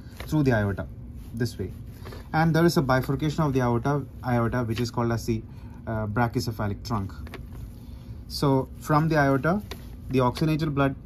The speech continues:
is going into different parts of the body, and the deoxygenated blood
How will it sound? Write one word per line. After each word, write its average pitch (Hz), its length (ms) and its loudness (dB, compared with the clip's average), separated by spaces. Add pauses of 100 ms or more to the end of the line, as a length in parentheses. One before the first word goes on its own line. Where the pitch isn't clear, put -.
(120)
is 127 160 2
going 123 320 4
into 120 240 2
different 120 320 0
parts 110 200 -2
of 117 80 -2
the 110 60 -2
body, 107 380 -2
and 127 200 0
the 120 60 2
deoxygenated 131 720 2
blood 120 280 0